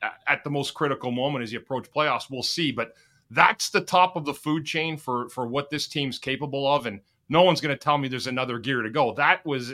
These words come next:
as perfect a road game and, and a style of game that you can play in today's era,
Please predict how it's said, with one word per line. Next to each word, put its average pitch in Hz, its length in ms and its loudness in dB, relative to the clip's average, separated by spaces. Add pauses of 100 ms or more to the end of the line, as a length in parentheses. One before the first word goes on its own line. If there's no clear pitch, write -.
as 117 340 -6 (1500)
perfect 226 420 4
a 156 60 0
road 147 320 0
game 170 340 -4 (260)
and, 131 240 -4
and 127 120 -4
a 117 40 -4
style 151 480 2
of 143 100 -4
game 143 240 0
that 123 160 -6
you 117 60 -10
can 117 140 -8
play 139 240 -4
in 123 100 -8
today's 123 380 -8
era, 127 300 0